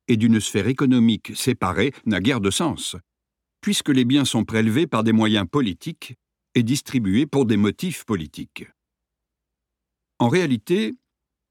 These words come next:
ce n'est qu'avec les premiers frémissements du capitalisme industriel qu'on a commencé à concevoir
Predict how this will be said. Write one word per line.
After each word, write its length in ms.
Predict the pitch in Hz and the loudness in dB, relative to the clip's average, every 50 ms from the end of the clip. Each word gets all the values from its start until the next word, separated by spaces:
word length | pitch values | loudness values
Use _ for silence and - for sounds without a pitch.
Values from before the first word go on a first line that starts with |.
| _ _ _ - | _ _ _ -6
ce 120 | - - | -4 -2
n'est 160 | 165 190 208 | 0 0 0
qu'avec 360 | 208 185 160 160 190 175 - - | 0 -2 0 0 -2 -2 -2 0
les 140 | 127 123 | 0 0
premiers 460 | 117 - - - - 175 185 190 185 170 | 0 -2 -4 -4 -4 -2 0 0 -2 -2
frémissements 640 | - - 151 151 151 139 - - - 156 151 143 | -2 -2 0 0 0 0 -2 -4 -2 0 0 0
du 100 | 127 104 | 0 -2
capitalisme 640 | 90 - 123 113 - 117 - 120 117 135 120 - 117 | -4 -4 -4 -6 -6 -6 -4 -2 -2 -2 -2 0 0
industriel 720 | 101 92 90 90 - - - 113 131 156 165 165 160 147 139 - _ _ _ _ _ _ _ _ | 0 0 -2 -4 -6 -4 -4 -2 -2 0 0 -2 -2 -4 -4 -8 _ _ _ _ _ _ _ _
qu'on 140 | - 131 120 | 0 2 2
a 60 | 110 | 2
commencé 400 | - 120 104 95 90 - - - | 2 0 0 0 -2 -2 -2 -2
à 60 | 117 | -2
concevoir 720 | - - 101 95 - - 95 87 110 139 139 139 117 110 | -2 -4 -6 -4 -4 -4 -2 -2 0 0 0 0 -2 -4